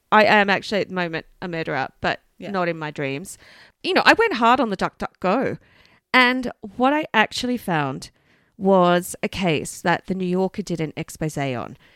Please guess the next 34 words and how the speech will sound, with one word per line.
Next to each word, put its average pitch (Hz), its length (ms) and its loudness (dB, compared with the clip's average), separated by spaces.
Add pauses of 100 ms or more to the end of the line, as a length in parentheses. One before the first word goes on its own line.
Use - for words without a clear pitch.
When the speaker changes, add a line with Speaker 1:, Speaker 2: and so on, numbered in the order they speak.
(300)
Speaker 1:
and 214 240 4 (120)
it 254 240 -4 (160)
blew 196 680 4
my 165 180 2
mind 151 320 -6
because 190 400 -6
it 240 180 -4
Speaker 2:
<gasps> 180 180 -4
Speaker 1:
is 190 140 -14 (160)
so 202 560 0
twisted. - 640 -8
You 165 80 -4
can 175 140 -10
hardly 160 300 -8
even 135 180 -10
believe 107 500 -12
that 151 140 -6
it - 40 -10
happened. - 640 -14
Speaker 2:
Oh, 151 240 -8
I 151 160 -6
love 156 320 -6
it 180 80 -6
when 190 140 -6
it 202 80 -6
gets 233 240 -6
twisted. 247 1040 -2
Speaker 1:
Most 240 280 2
of - 40 -12
my 226 100 0
info 180 520 2
today 170 420 0
comes 170 460 -8
from 165 600 2